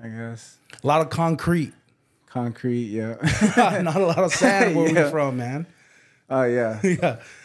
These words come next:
Speaker 2: Not a
Speaker 1: No.
Speaker 2: lot of sand. I didn't even, bro, I didn't even know people that wanted to go beach when we were growing up.
Speaker 1: Yeah, it wasn't a thing that came up.
Speaker 2: <laughs>
Speaker 1: Like, the beach never came up.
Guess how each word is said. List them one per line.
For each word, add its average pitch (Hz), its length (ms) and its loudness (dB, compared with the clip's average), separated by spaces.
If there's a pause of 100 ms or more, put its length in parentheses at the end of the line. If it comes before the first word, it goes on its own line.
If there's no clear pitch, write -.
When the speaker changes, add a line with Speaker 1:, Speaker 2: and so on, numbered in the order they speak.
(100)
Speaker 2:
Not 156 120 2
a 170 40 2
Speaker 1:
No. 185 60 2
Speaker 2:
lot 185 100 2
of 180 80 0
sand. 165 440 0 (720)
I 151 100 0
didn't 208 180 0
even, 190 300 -2
bro, 185 120 0
I 156 140 -2
didn't 202 200 0
even 185 180 0
know 170 120 0
people 160 240 -2
that 139 120 2
wanted 143 220 0
to 151 100 -4
go 139 120 0
beach 135 460 -4
when 123 160 -2
we 120 80 0
were 120 80 -2
growing 117 260 -4
up. 107 220 -10 (960)
Speaker 1:
Yeah, 147 160 4
it 127 40 4
wasn't 147 240 2
a 139 40 0
thing 147 200 0
that 131 120 0
came 135 260 2
up. 107 220 -4
Speaker 2:
<laughs> - 60 -20 (720)
Speaker 1:
Like, 131 200 0
the 123 60 -4
beach 135 240 -2
never 127 200 -4
came 123 300 -4
up. 120 240 -6